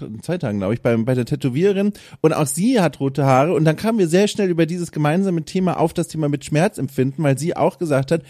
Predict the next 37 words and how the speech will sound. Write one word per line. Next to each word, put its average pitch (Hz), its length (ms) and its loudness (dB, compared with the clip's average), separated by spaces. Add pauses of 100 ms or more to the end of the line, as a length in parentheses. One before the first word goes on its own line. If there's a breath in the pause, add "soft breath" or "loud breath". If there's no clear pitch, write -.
(160 loud breath)
sie 151 160 -2
weiß 165 180 2
es 185 100 -6
von 156 180 -6
sich 139 120 -4
selbst 151 360 -2
und 202 180 0
eben 156 240 -2
auch - 220 -2
ihren, 123 340 0
ihren 113 380 -2
nach 139 240 -4
Kunden 190 340 0
und 127 120 -4
Kundinnen. 170 440 0 (320 loud breath)
Sie 139 140 -2
spürt - 400 -2
das, 117 120 0
sie 135 100 -6
merkt 143 360 2
das, 208 140 -4
da 160 80 0
gibt's 170 220 -6
diesen 160 360 -2
wortwörtlich 170 540 0
roten 180 260 -2
Faden. 147 400 0 (300 soft breath)
Die 139 80 -4
Leute, 175 640 0 (220)
die 151 280 -6 (100)
eben 135 400 -2
rote 160 300 2
Haare 151 320 0
haben 135 320 -4
oder 123 260 -2
rötlich, 135 480 -4 (440 soft breath)
die 147 300 2